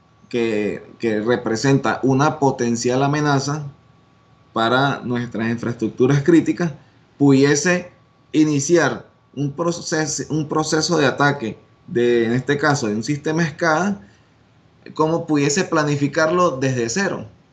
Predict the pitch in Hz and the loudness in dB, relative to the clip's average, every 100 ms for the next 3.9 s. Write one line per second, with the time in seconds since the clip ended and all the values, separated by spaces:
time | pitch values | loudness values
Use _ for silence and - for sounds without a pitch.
0 | _ _ 131 123 - 123 113 104 - - | _ _ -4 -2 2 2 2 -2 -8 -18
1 | _ _ _ _ _ _ _ _ _ - | _ _ _ _ _ _ _ _ _ -2
2 | 143 135 139 147 180 165 - 104 - - | 2 2 2 2 4 4 0 -8 -14 -10
3 | 127 123 156 143 135 151 135 95 | -6 -4 -4 -2 -2 -2 -4 -8